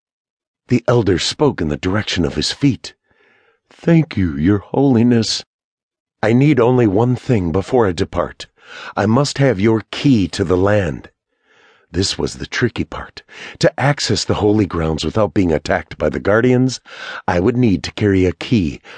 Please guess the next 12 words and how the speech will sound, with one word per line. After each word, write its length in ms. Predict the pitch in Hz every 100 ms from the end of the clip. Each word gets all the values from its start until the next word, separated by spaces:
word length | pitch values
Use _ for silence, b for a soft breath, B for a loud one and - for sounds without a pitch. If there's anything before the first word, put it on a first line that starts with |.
| B
forged 500 | - 147 113 80 -
by 140 | 92
the 80 | 82
gods 340 | 78 104 85
themselves 720 | 76 82 78 - 117 131 123 B B B
in 140 | 113
the 100 | 131
time 460 | 139 - 131 90 78
before 420 | 95 - 139 101
the 80 | 73
great 300 | - 95 95
slumber. 520 | - 104 110 92 -